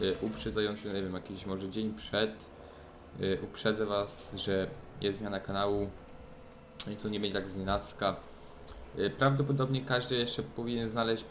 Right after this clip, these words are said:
parę dni ba-, pod starym adresem mój kanał. Tak powinno być, ale nie jestem pewien.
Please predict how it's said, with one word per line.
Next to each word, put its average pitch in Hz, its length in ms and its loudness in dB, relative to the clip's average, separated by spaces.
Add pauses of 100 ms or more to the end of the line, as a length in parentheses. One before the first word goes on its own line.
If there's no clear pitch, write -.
(220)
parę 117 240 6
dni 113 180 0
ba-, 110 120 4
pod 107 260 0
starym 120 520 4
adresem 107 540 2
mój 104 120 -4
kanał. 95 400 0 (260)
Tak 107 120 2
powinno 110 420 -2
być, 95 340 0
ale 95 180 2
nie 104 80 -2
jestem 104 240 -4
pewien. 98 360 0